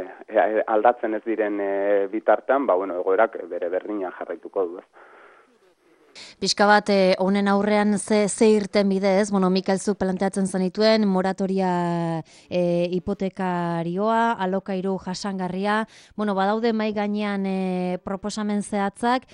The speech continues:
Speaker 2: eta, eta momentu honetan ja, eh, horiei eustea, eh,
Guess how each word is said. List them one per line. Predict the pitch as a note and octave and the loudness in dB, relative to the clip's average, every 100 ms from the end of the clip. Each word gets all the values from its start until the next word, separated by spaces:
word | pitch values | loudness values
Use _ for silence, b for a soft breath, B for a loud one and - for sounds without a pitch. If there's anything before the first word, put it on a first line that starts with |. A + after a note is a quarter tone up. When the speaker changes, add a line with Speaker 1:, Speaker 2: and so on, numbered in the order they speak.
| B B | B B
Speaker 2:
eta, | F3 F3+ F3 E3 E3 D#3+ D#3+ D#3 D#3 D#3 | -2 -2 -2 -2 -2 -2 -2 -2 -4 -6
eta | E3+ E3 E3 | -8 -8 -4
momentu | E3+ E3+ F#3+ F#3 | -2 -2 -2 -2
honetan | F#3 F#3 F3+ F3+ | -4 -4 -4 -2
ja, | F#3+ F3+ D#3+ | -2 -2 -2
eh, | E3+ E3+ E3 | -4 -2 -2
horiei | F#3 G3 F#3+ F#3 | -2 -2 -2 -2
eustea, | F#3+ - G3 F3+ F3+ F3 b b b | -4 -4 0 0 0 -2 b b b
eh, | G3 F#3 F3+ F3 F3 | -4 -2 0 -2 -2